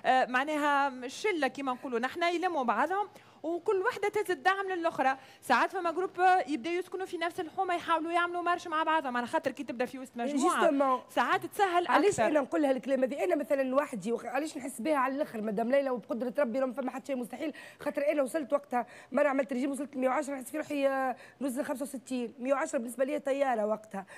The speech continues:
Speaker 2: معناها انت تنجم تنقص على الاخر، راهو ماهيش، ماهيش جراف. دونك كي نبدا وحدي نحب نضعف، نولي ناكل اكثر،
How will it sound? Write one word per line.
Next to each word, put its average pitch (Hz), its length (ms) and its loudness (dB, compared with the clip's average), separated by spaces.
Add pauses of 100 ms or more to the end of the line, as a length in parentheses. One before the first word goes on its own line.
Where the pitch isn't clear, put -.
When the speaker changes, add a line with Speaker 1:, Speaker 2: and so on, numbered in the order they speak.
(180)
Speaker 2:
معناها 269 240 2
انت 294 160 -4
تنجم 285 340 -4
تنقص 311 420 -2
على 294 220 0
الاخر، 285 320 -2
راهو 262 140 0
ماهيش، 269 300 -4
ماهيش 277 300 -4
جراف. 208 360 0 (460)
دونك 330 260 0
كي 302 100 -4
نبدا 277 260 2
وحدي 262 420 0
نحب 262 320 -4
نضعف، 262 540 2 (440)
نولي 269 260 0
ناكل 320 380 0 (120)
اكثر، 247 420 -4